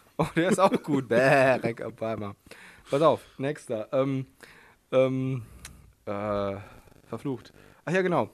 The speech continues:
Ein berühmter Westernheld von Karl May. Äh, ein Schaf-Westernheld von Karl May.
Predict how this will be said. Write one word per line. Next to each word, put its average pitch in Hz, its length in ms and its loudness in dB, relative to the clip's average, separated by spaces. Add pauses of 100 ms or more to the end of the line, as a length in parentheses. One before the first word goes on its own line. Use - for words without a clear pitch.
(320)
Ein 139 260 2
berühmter 185 580 0
Westernheld 139 600 -2
von 120 260 -6
Karl 127 360 0
May. 127 500 0 (640)
Äh, 123 60 -2
ein 117 220 0
Schaf-Westernheld 113 1120 0
von 110 200 -10
Karl 123 280 0
May. 117 480 -6